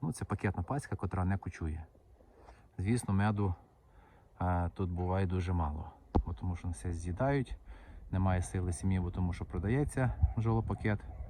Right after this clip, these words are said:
Це пасіка українська степова, порода, е, пасічник, буковинський бджоляр.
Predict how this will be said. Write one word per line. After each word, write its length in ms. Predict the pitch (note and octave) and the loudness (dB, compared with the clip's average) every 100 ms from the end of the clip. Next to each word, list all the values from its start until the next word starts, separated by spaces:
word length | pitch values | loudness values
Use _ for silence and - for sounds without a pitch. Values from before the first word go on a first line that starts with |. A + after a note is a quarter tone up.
| - - - - - | 6 6 4 -4 -4
Це 200 | - C3 | 0 0
пасіка 400 | G#2+ A#2 A2 - | 4 2 2 0
українська 420 | G2 F#2 G2 - F#2+ | 0 2 2 0 -4
степова, 480 | - - A2 D#3 - - - - - - - - - - - - | -4 0 2 2 0 -14 -20 -20 -20 -20 -20 -20 -20 -20 -20 -2
порода, 520 | A#2+ B2 A2+ G#2+ F2+ - - - - - - - - - - - - | 2 6 6 6 2 -2 -18 -20 -20 -20 -20 -20 -20 -20 -20 -14 -6
е, 300 | F#2 F#2+ F2+ - | -4 -2 -4 2
пасічник, 580 | A#2+ A2+ G#2+ G#2 F#2+ - - - - | 2 2 -2 -2 -2 -4 -14 -16 -10
буковинський 540 | F#2+ - F2+ F#2+ - F2+ | -8 -4 0 0 -2 -6
бджоляр. 340 | - E2 D2+ | -4 -4 -4